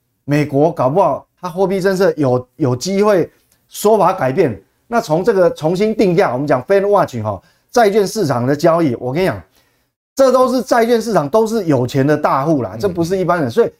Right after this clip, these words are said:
Speaker 1: 到底他们的看法，我们要尊重他哦。那目前以 Fed Watch 哈，各位看哈，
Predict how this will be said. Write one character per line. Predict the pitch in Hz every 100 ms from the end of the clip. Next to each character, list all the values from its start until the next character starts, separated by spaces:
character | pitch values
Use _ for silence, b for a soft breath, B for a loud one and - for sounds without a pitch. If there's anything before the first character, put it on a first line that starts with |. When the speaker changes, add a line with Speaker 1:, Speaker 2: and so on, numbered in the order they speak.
| _ _ _
Speaker 1:
到 | - 254 208 156
底 | 139 127
他 | 127 180
们 | 185
的 | 151
看 | 196 151
法， | 117 104
我 | 123
们 | 120
要 | 170 165
尊 | 170 160
重 | 151 139
他 | 127 113
哦。 | 95 b b
那 | 240 277
目 | 269 214
前 | 175 170
以 | 143
Fed | 139 233 226
Watch | 233 185 - 123
哈， | 110 101
各 | 220
位 | 202
看 | 185 196 120
哈， | 95